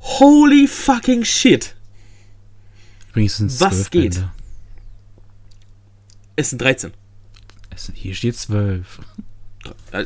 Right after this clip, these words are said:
Speaker 1: ich hab vorhin nachgeguckt, dreizehn.
Speaker 2: Hm.
Speaker 1: Bin ich jetzt doof?
Speaker 2: Das behaupte
Speaker 1: Egal.
Speaker 2: ich nicht, aber bei Wikipedia steht zwölf. Auf jeden Fall
Speaker 1: Okay,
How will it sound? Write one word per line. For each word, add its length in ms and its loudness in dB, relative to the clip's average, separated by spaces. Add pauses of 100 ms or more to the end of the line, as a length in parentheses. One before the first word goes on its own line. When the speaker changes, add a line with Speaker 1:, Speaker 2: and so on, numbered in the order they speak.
Speaker 1:
ich 160 -8
hab 120 -10
vorhin 180 -8
nachgeguckt, 500 -10
dreizehn. 400 -10 (1120)
Speaker 2:
Hm. 200 -4 (100)
Speaker 1:
Bin 100 -8
ich 80 -12
jetzt 220 -10
doof? 180 -8 (1600)
Speaker 2:
Das 160 -10
behaupte 200 0
Speaker 1:
Egal. 180 -2
Speaker 2:
ich 140 -4
nicht, 280 2 (120)
aber 220 -4
bei 340 0
Wikipedia 400 -8
steht 220 -10
zwölf. 300 -6
Auf 180 -4
jeden 180 0
Fall 280 -4
Speaker 1:
Okay, 260 -8